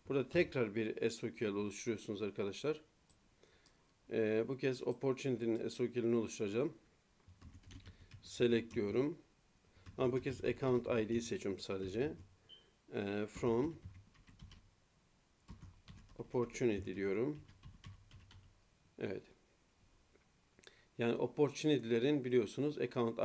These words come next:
I D'si var. Bu account I D'lerin listesini yaptım. Ee, eğer bizim account'un I D'si bunun için, e, içinde değilse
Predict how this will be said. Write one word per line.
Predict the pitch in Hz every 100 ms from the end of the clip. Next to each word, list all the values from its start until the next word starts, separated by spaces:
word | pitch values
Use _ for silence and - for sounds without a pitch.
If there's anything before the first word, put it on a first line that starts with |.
| 117
I | 113
D'si | 117 - 110
var. | 147 156 - _ _ - - _ _
Bu | 131 143 - -
account | - 131 139 135 -
I | 131 131 123
D'lerin | 123 123 120 120 127 107 92 - _ _ _ _ _ _ _ -
listesini | 113 - 117 - 113
yaptım. | 104 95 - 131 151 - _ _ _ - _ _ _ - -
Ee, | 123 120
eğer | 151 143 143 123
bizim | 131 120 139 143 - - _ _ _
account'un | 127 - 131 127 123 - 101 - - _ _ _ _ _ _ _ _ _ _ _ _
I | 113 117 117
D'si | 123 - 117 95 - _ _ _ _ - _ _ _
bunun | 123 127 131
için, | - 120 - 127 117 - -
e, | - -
içinde | - - 120 110
değilse | 123 151 147 - 120